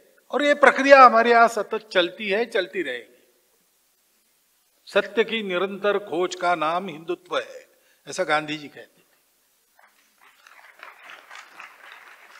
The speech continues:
लेकिन इस निरंतर खोज का जो लक्ष्य है, उस तक पहुंचकर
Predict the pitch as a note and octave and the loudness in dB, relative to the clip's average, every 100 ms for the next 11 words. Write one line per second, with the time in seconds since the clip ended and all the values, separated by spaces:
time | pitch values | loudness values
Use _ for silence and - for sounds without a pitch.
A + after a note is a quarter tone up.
0 | - - - _ _ _ _ _ - E3+ | -20 -20 -20 _ _ _ _ _ -2 4
1 | A3+ C#4 C#4 B3 B3+ - G#3 F3+ F#3 B3 | 4 4 2 2 0 0 0 2 6 6
2 | C#4 C#4+ D4 D4 - - F#3+ A#3+ C4+ C4+ | 6 10 12 12 6 4 10 12 12 8
3 | A3 G3 A#3 G#3 G#3 G3+ F#3+ F#3+ - C#4+ | 2 4 4 0 -4 0 0 2 4 6
4 | F3 C#3+ F3+ B3 - _ _ _ _ _ | 6 4 -6 -8 -18 _ _ _ _ _
5 | - - _ _ _ _ _ _ F#3 F#3+ | -20 -20 _ _ _ _ _ _ -6 -4
6 | - C#4 C#4+ - F3+ G#3 C#4 - F#3+ F#3 | 6 6 6 2 2 4 2 2 4 4